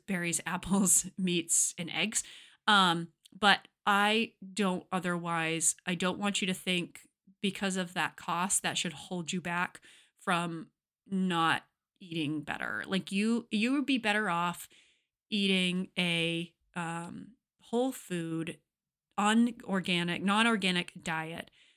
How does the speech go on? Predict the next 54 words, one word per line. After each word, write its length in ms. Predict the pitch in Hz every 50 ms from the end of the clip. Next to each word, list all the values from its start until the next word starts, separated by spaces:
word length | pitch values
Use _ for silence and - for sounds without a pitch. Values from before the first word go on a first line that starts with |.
| _ _
than 340 | 170 - 190 180 175 170 175
continuing 680 | - 208 208 190 - 202 185 170 165 170 170 165 165
to 120 | - - 160
go 200 | - 151 147 151
to 180 | 151 - 170
a 40 | -
fast 340 | - - - - - - -
food 220 | - - - -
place. 440 | - - - - - 190 - - - - -
So 480 | - - - 226 202 190 185 180 170 - - - - - - -
if 120 | 208 -
you're 100 | 226 208
looking 280 | 220 247 247 294 277 269
at 80 | 247
the 80 | - 233
cost 320 | - - 185 175 - -
of 80 | 185 185
things 280 | 190 175 175 175 147
and 80 | 165 170
you're 100 | 165 165
like, 160 | 170 165 -
"I 60 | 185
can't 260 | 190 - - 233 226 -
do 100 | 208 202
this 200 | 185 190 175 -
this 200 | - 185 - -
week," 180 | 190 185 -
or, 60 | -
"I 40 | -
can't 240 | 175 - 247 254 240
do 100 | 233 233
this 200 | 214 220 214 -
at 80 | 190 185
all," 300 | 175 175 175 170 170 _ _ _ _ _ _ _ _ _
please 240 | - 247 233 226 -
know 180 | 214 202 196
I 120 | 185 170 - -
understand, 580 | 185 196 196 196 190 - 202 185 180 185 - - -
I 60 | 180
hear, 420 | 170 - - 196 180 185 185 180 -
and 140 | - 180 -
I 180 | - 180 180 185
do 140 | 180 190
not 280 | 180 180 170 175 - - -
hold 260 | - - 190 175 165
shame, 280 | - 294 285 277 254 - -
or 280 | 190 185 180 175 - -
I 160 | - 196 214
do 120 | 214 214 226
not 200 | 220 208 208 -
always 260 | - 196 185 180 185
buy 220 | - - 175 170 165
organic 420 | - 180 165 180 175 170 170 - -
either. 320 | 214 226 220 240 240 240